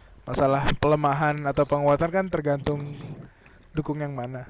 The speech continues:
<laughs> Tapi kan yang jelas K P K-nya yang kita bahas nih. Nah, eh, aku udah ada teman yang memang sekarang ngikut di kami. <laughs>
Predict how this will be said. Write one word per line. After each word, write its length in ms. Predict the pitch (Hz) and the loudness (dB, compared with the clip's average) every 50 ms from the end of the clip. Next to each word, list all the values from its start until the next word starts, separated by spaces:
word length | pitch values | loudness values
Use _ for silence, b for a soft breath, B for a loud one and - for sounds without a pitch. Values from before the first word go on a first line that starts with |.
| - - - | -2 2 2
<laughs> 160 | 170 180 - - | 2 2 2 2
Tapi 160 | - 156 175 - | 2 2 4 4
kan 160 | 185 165 165 | 2 2 2
yang 160 | 180 170 147 | 0 -2 -2
jelas 320 | 143 143 156 170 - - - - | -2 -2 -2 -4 -4 -8 -10 -6
K 80 | 143 135 | -6 -2
P 160 | - 147 143 | -2 -2 0
K-nya 320 | 147 143 143 143 139 135 | 0 0 0 0 -2 -4
yang 20 | 139 | -4
kita 220 | 131 127 127 120 | -4 -2 -2 -2
bahas 240 | 117 120 123 131 - - | -2 -2 -4 -6 -8 -12
nih. 80 | 117 - - - _ b b b b b b b b b b b b b b b - | -16 -18 -20 -20 _ b b b b b b b b b b b b b b b -4
Nah, 320 | 151 156 156 143 127 120 120 - - _ _ _ - - _ _ - - _ _ _ _ _ _ - - - _ _ - - - - - | 0 2 2 2 0 -2 -6 -12 -16 _ _ _ -20 -20 _ _ -20 -20 _ _ _ _ _ _ -20 -20 -20 _ _ -20 -20 -18 -6 0
eh, 360 | 151 143 139 135 135 131 127 117 | 4 4 6 6 6 6 4 4
aku 240 | 127 131 156 175 170 | 4 4 4 6 6
udah 400 | 165 156 151 151 156 160 147 143 | 8 8 6 6 6 4 2 4
ada 400 | 143 143 139 135 135 135 135 - | 4 4 4 4 2 2 0 -2
teman 400 | - 143 139 139 135 131 139 151 160 - - - - - | -2 -4 -2 0 -2 -2 -2 -6 -12 -14 -18 -20 -12 -6
yang 320 | 151 139 135 131 135 143 156 - - - - - - - - - - - - | -4 -4 -4 -4 -6 -10 -14 -16 -18 -20 -20 -20 -20 -20 -20 -20 -20 -20 -12
memang 480 | - 151 143 143 139 135 135 135 139 143 - - - - b b b b b b b b b b b b b b - - - - - - - | -6 -4 -2 0 0 0 -2 -2 -6 -12 -14 -16 -20 -20 b b b b b b b b b b b b b b -20 -20 -20 -20 -20 -10 -4
sekarang 480 | - - - 165 151 151 151 151 151 147 | -2 2 4 6 6 6 6 4 0 -2
ngikut 320 | 151 147 - 156 151 - | -2 2 4 4 4 4
di 320 | - 151 156 156 156 156 156 - - - | 4 6 8 8 10 8 6 4 0 -2
kami. 480 | - - 151 147 147 151 160 208 | 2 4 4 4 4 2 -2 -2
<laughs> 0 | - | -4